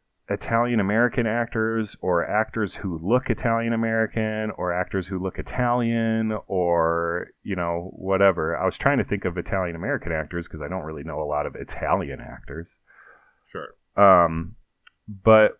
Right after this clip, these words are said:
Speaker 1: what I landed on, and I only saw a part of this show because I just, I didn't think it was a very good show, so I just stopped watching it. Um, the guy from,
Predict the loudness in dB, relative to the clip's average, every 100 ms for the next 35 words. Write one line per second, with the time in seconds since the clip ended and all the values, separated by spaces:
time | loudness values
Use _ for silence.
0 | _ -2 4 6 6 2 0 0 2 4
1 | 4 2 -2 -4 -2 -2 -2 -2 2 2
2 | 2 -2 -2 -4 -6 -6 -4 -2 0 0
3 | -4 -10 -8 -8 -10 -16 -20 _ _ -12
4 | -12 _ _ _ _ _ _ -14 -8 -6
5 | -6 -8 -8 -10 -12 -8 -8 -8 -12 -8
6 | -6 -6 -8 -12 -12 -8 -6 -4 -8 -8
7 | -12 -12 -16 _ _ _ _ -4 0 0
8 | -2 -8 -4 -4 2 2 4 0 -2 2
9 | 4 4 2 -2 -6